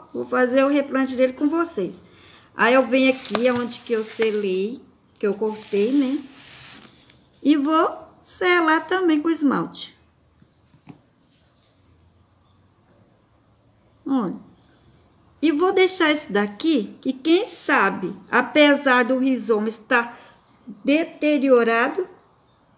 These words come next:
ele pode que me dá um cake. Milagres acontecem na orquídea. Porque quando eu corto aqui,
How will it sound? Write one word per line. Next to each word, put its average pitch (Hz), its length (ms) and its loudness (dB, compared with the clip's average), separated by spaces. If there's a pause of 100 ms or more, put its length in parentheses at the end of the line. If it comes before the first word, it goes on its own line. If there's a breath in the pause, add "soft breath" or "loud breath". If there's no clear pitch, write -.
(480 soft breath)
ele 269 220 6
pode 302 400 2
que 359 120 -2
me 403 160 -2
dá 381 180 0
um 494 100 -6
cake. 208 440 -2 (480)
Milagres 277 680 4
acontecem 339 720 -2
na 294 100 2
orquídea. 262 500 -2 (320 loud breath)
Porque 269 220 4
quando 320 320 0
eu 330 160 4
corto 254 400 2
aqui, 302 500 -2